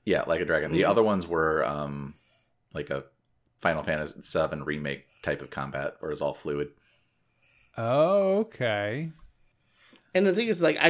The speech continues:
Speaker 2: I think I've, I would like Yakuza, but the, the previous Yakuza games were s-, like, they're, they were numbered. So it's like, if I played five, like, would I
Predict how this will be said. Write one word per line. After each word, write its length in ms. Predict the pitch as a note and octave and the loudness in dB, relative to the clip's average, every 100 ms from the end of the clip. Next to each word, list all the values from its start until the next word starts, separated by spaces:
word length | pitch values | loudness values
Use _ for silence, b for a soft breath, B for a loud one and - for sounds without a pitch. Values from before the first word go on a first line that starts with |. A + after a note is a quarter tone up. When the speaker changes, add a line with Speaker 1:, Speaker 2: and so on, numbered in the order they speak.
| E3+ | 2
Speaker 2:
I 80 | E3 | 0
think 240 | E3+ G#3+ G3 | -2 0 2
I've, 140 | D3+ | 2
I 160 | - D3+ | 2 2
would 160 | D3 | 2
like 440 | C#3 G#3+ A3+ - _ b b b - | 4 4 2 -4 _ b b b -14
Yakuza, 580 | D3 - D3 C3 C#3 C#3 | -10 -2 0 0 -2 0
but 340 | C#3+ D3+ C#3+ - | 2 2 0 -6
the, 240 | D3+ D3 D3 D3 | -4 -2 -2 -6
the 280 | C#3+ D3 - _ _ _ - | -6 -8 -8 _ _ _ -4
previous 340 | G#3 G3 E3+ | -2 0 0
Yakuza 280 | D3 G3+ D#3 | -2 -4 -2
games 260 | D#3 C#3 | -4 -4
were 100 | C#3 | -8
s-, 180 | C#3 - | -8 -6
like, 220 | - C#3 | -4 -4
they're, 200 | D3 C#3 | -4 -6
they 120 | D3+ C3+ | -4 -6
were 120 | C3 | -2
numbered. 460 | C#3+ D3+ D3 A#2 | -2 -2 -2 -10
So 120 | - C#3 | -10 -8
it's 100 | C#3+ | -6
like, 240 | C3+ - B B B B _ - | -6 -8 B B B B _ -4
if 120 | F3 | 2
I 60 | E3+ | 2
played 260 | F3+ F3 | 6 4
five, 640 | - D3+ F3+ D3 C#3+ C#3+ - | 4 6 8 6 2 -6 -8
like, 340 | C#3+ D3 C3+ - B B B B - | -6 -6 -6 -16 B B B B -4
would 140 | D3+ | 2
I 220 | C3+ C#3+ | 2 2